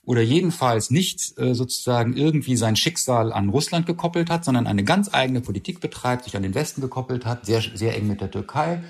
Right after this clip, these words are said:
und, ähm, mit einer durchaus geschickten, äh, langfristigen Außenpolitik, auch wenn sie zynisch ist und, ähm, wir sie nicht schätzen, aber, äh, das kann man immerhin sagen. Aber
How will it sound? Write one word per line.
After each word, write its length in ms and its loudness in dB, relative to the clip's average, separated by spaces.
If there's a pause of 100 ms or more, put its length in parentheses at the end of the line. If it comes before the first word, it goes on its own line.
(600)
und, 580 0
ähm, 500 2
mit 260 -2
einer 260 0
durchaus 840 -2
geschickten, 1000 -2
äh, 520 -4
langfristigen 760 -4
Außenpolitik, 800 -4
auch 260 -2
wenn 200 2
sie 340 -2
zynisch 480 0
ist 240 -8
und, 560 -6
ähm, 1300 -16 (220)
wir 160 -6
sie 100 -6
nicht 120 -6
schätzen, 380 -6
aber, 440 -2
äh, 100 -10 (760)
das 220 -6
kann 100 -4
man 140 -2
immerhin 260 -4
sagen. 340 -6
Aber 300 -2